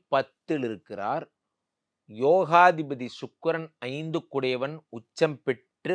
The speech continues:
பத்தில் இருக்கிறார். அதுக்கப்புறம் யோகாதிபதி சனியோட சேர்ந்து பத்தில் இருக்கிறார். ரெண்டாம் வீட்டிலே செவ்வாய் இருக்கிறார், ஒரு பதினொன்னு கூடிய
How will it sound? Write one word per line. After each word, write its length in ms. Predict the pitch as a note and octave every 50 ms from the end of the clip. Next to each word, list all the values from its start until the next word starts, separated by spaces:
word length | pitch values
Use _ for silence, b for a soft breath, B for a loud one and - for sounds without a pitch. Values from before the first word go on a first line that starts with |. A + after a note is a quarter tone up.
| F3+ - _ -
பத்தில் 420 | A2+ - - _ _ B2+ B2 A#2 G#2+
இருக்கிறார். 540 | G2+ F#2 - - G2+ G2 G#2 A#2 C3+ C#3 - _ _ _ _ _ _ _ _ _ _ _ _ _ _ _ _ _ _ -
அதுக்கப்புறம் 400 | A#2 A#2 G#2+ B2 - G2 F#2+ - _ _ _ _ _ _ G2+ G#2+
யோகாதிபதி 480 | A#2+ B2 B2+ C#3+ C#3 C3 A#2+ A2+ A#2 A#2 B2+ D#3+ E3+ - _ _ _ _ - -
சனியோட 380 | B2+ B2+ C#3+ C#3+ C#3+ C3+ B2 -
சேர்ந்து 200 | - A#2 B2+ D#3+ - -
பத்தில் 240 | G#2+ - A2+ G#2+ F#2+
இருக்கிறார். 320 | F2+ - F2+ F2 D#2 - _ _ _ _ _ _ _ _ _ _ _ - - G2+ G#2
ரெண்டாம் 440 | A#2 B2 C3+ D3 D3+ F3+ F#3 F3 E3 C#3+
வீட்டிலே 300 | C3+ A#2 A2+ B2 C3+ D#3 C#3+ -
செவ்வாய் 360 | - A2+ A2 A#2+ C#3 C3+ B2+ A#2
இருக்கிறார், 340 | G#2 F#2+ - - B2+ D3+ D#3 C3+
ஒரு 60 | A2 - - B2
பதினொன்னு 340 | B2+ D3 E3 F3 F3 F3+ D3+ -
கூடிய 240 | C#3+ C3 B2 A#2